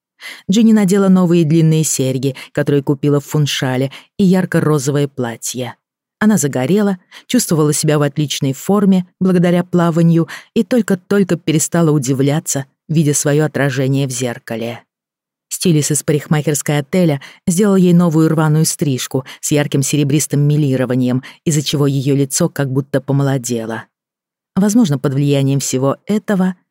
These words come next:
Джинни игриво помахала рукой Луису, красивому бармену, когда он прошел мимо них. «Луис, присоединяйся, выпей с нами», крикнула она ему. «Ого, она любит молоденьких»,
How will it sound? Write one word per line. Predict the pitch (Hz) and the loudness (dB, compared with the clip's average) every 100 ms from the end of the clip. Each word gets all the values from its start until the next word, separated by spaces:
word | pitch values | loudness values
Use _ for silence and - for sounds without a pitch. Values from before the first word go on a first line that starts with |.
| - - - | -20 -8 0
Джинни | 254 254 240 | 4 6 6
игриво | 214 254 240 | 4 4 2
помахала | - 208 185 - 233 190 | 2 2 2 0 2 2
рукой | 185 196 196 - 160 | 0 2 0 0 -2
Луису, | 143 127 123 - 139 - _ _ _ | -2 -2 -4 -4 -6 -8 _ _ _
красивому | 233 226 226 214 214 196 | -2 0 2 4 4 4
бармену, | 135 135 131 131 135 - _ _ | 0 -2 -2 -2 -4 -8 _ _
когда | 127 131 | -2 0
он | 143 | 0
прошел | 135 143 - 156 | 0 -4 0 0
мимо | 151 139 139 | 2 2 0
них. | 131 117 - - - _ _ _ _ _ - | -2 -6 -10 -16 -18 _ _ _ _ _ -2
«Луис, | 233 359 185 - - _ _ - | 2 4 2 0 -8 _ _ -4
присоединяйся, | 453 - 226 156 139 123 - 135 _ _ _ | 0 2 4 4 0 -2 -6 -8 _ _ _
выпей | 440 349 180 139 | 2 2 2 -2
с | - | -2
нами», | 139 127 139 131 _ _ _ | -2 -2 -4 -6 _ _ _
крикнула | - 143 147 135 | -4 -2 -2 0
она | 139 135 | 0 0
ему. | 139 139 139 135 _ _ _ _ _ _ | 0 0 -2 -6 _ _ _ _ _ _
«Ого, | 131 127 139 220 - - - - | -10 -6 -2 -2 -4 -12 -14 -2
она | 147 143 | 0 2
любит | 139 147 - | 2 0 0
молоденьких», | 135 135 139 - 320 277 330 - - | 0 2 0 0 -2 0 -2 -2 -10